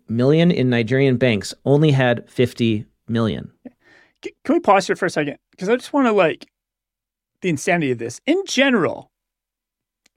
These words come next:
Speaker 2: the, the most common form of spam we get is about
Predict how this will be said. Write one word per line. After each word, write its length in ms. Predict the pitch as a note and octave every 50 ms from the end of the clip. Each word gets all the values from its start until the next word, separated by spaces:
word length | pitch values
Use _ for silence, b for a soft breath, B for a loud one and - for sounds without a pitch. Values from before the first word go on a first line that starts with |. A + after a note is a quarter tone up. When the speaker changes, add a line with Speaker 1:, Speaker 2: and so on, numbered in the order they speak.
| _ _ _ -
Speaker 2:
the, 120 | - D3+ C#3 _ _
the 100 | - G#3+
most 320 | G#3 G#3+ D#4 E4+ - -
common 380 | - - A3+ A#3 A#3 A#3 A#3+ G#3+
form 240 | G3+ - G3+ G3 F#3+
of 60 | D3
spam 360 | - - - F3+ F#3 G3 F#3
we 100 | E3 D3+
get 240 | B2 A#2 A#2 B2+ - -
is 120 | C3+ B2+
about 460 | E3+ C3+ C3+ D#3+ F3 F#3 E3+ - -